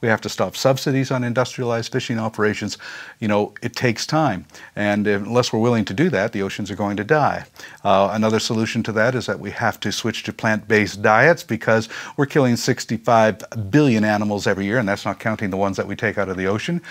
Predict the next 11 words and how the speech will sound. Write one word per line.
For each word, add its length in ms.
And, 440
uh, 480
the 240
animal 360
husbandry 720
industry 500
contributes 480
more 160
greenhouse 460
gases 500
to, 300